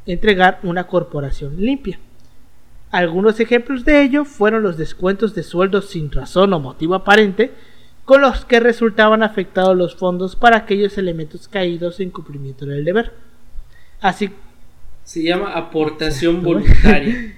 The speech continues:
Speaker 1: <laughs> Así como la asignación de retenciones de los mismos elementos que aparte-, aparentemente debían ir a los fondos de pensión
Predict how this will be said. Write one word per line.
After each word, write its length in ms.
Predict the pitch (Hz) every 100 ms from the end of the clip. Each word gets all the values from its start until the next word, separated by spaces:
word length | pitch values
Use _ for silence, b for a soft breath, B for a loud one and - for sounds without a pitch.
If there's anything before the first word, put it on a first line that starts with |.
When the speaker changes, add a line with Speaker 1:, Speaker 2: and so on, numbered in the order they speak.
| -
Speaker 1:
<laughs> 140 | -
Así 380 | 254 254 311 339 -
como 240 | 269 226
la 80 | 196
asignación 540 | 185 190 185 180 208 214
de 100 | 233
retenciones 840 | 220 202 175 165 - 190 214 202
de 80 | 165
los 240 | 156 147
mismos 360 | 160 165 185 214
elementos 600 | 214 202 180 165 196 - b b b b
que 100 | 262
aparte-, 680 | 269 254 240 226 240 233 233
aparentemente 800 | 190 220 214 202 208 202 190 196
debían 560 | 185 170 180 185 190
ir 220 | 190 202 -
a 120 | 214
los 240 | 202 196
fondos 400 | - 185 185 185
de 100 | 170
pensión 540 | 175 202 185 190 180